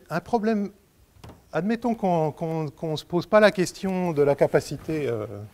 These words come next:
de, de, de, de tout, être capable de tout ramener avec un prix. Et de toute façon,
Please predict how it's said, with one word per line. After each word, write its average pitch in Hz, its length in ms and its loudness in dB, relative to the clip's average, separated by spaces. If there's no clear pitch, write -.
de, 147 120 -8
de, 139 180 -8
de, 143 240 0
de 139 200 0
tout, 165 240 -4
être 165 140 -6
capable 165 260 2
de 135 60 -6
tout 175 100 -4
ramener 160 220 -2
avec 139 240 2
un 139 100 -2
prix. 254 260 -4
Et 175 40 0
de 165 100 2
toute - 220 -4
façon, 240 480 0